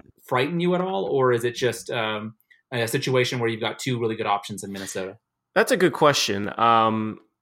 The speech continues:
Speaker 2: I, I think that Johnson may have fallen a spot or two in my overall rankings, uh, from the start of the season,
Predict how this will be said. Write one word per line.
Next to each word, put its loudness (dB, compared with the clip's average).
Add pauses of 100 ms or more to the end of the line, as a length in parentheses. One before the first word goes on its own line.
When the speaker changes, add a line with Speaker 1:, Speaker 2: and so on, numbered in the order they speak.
(340)
Speaker 2:
I, 6
I 4
think 2
that 0
Johnson 4
may 6
have 4
fallen 2
a -6
spot 2
or 2
two 0 (160)
in 0
my 2
overall 4
rankings, 0 (300)
uh, 4
from 2
the -2
start 4
of -2
the -2
season, -2